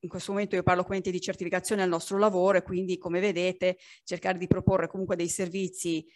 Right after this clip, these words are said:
eh, chiari, precisi, specifici, ma allo stesso tempo che si possano integrare e che non siano nemmeno, eh, per certi aspetti troppo onerosi, come si diceva prima per questo claim, che ha la possibilità di integrarsi altri, con altri aspetti.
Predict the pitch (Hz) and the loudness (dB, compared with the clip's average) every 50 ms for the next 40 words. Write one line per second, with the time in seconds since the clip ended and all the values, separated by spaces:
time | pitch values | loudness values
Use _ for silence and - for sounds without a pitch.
0 | _ _ _ - 180 170 175 - - 226 226 220 220 220 208 202 185 180 180 175 | _ _ _ -4 -4 -4 -4 -4 2 4 6 8 8 8 8 8 6 4 2 -2
1 | 175 - - 196 196 - - - 233 220 214 202 180 185 - - 240 226 214 - | -2 -2 -2 -2 -2 -4 -2 -2 0 0 0 0 0 -2 -4 -2 -4 -2 -2 -2
2 | - 220 214 202 - 226 208 - - 240 226 202 185 175 180 175 - 196 185 - | -2 -2 -2 -2 -2 -4 -4 -2 -2 0 2 4 4 4 2 0 -2 -4 -4 -4
3 | 196 180 - 190 185 180 208 196 208 175 - 196 - - 180 175 - - 180 175 | -4 -2 0 0 0 0 -2 -4 -4 -4 -4 -2 0 0 0 0 -2 -4 -2 -2
4 | 180 175 - 202 185 185 190 180 170 165 165 170 175 180 180 180 _ - - - | -2 -2 -2 -4 -2 2 2 4 4 4 4 4 4 2 2 0 _ -18 -20 -20
5 | _ _ - 185 170 - 196 185 180 180 175 180 - 185 175 180 185 180 185 180 | _ _ -6 -6 -4 -2 0 0 0 0 0 -2 -2 -2 0 0 0 2 2 0
6 | 180 175 170 165 170 170 175 180 185 180 - - 160 156 156 156 156 160 156 156 | 0 0 0 0 0 2 2 2 2 2 2 0 -2 -2 -2 -2 -2 -4 -4 -4
7 | - 170 165 - 170 160 - 175 - - - 156 - - 170 - - 160 156 - | -4 -6 -6 -4 -8 -8 -6 -8 -8 -6 -6 -6 -6 -6 -8 -4 -4 -6 -6 -4
8 | - 170 160 - - 165 165 165 156 156 170 175 180 170 156 160 - 165 160 160 | -6 -4 -4 -2 -2 -2 -2 -2 -2 0 0 0 0 0 -2 -8 -8 -8 -8 -8
9 | - 156 156 165 160 - - 160 156 160 160 - - 151 156 165 160 - 165 170 | -8 -8 -8 -8 -8 -8 -8 -6 -6 -4 -2 -2 -2 0 0 -2 -2 -4 -8 -10
10 | - - - - - 202 - - 147 135 139 160 165 170 - - 170 165 165 165 | -10 -10 -8 -6 -8 -8 -6 -6 -6 -4 -4 -2 -4 -4 -4 -4 -6 -6 -6 -6
11 | - 165 - - 180 175 180 - - 160 156 185 185 165 175 151 170 175 - - | -8 -10 -10 -10 -10 -10 -8 -4 -4 -4 -4 -4 -6 -6 -6 -6 -6 -6 -6 -6
12 | - - 175 175 - - 160 - - - 165 160 - 180 170 135 - - - 160 | -6 -6 -8 -8 -8 -12 -10 -8 -6 -4 -4 -6 -6 -8 -12 -10 -8 -8 -10 -10
13 | - - - - | -10 -12 -16 -16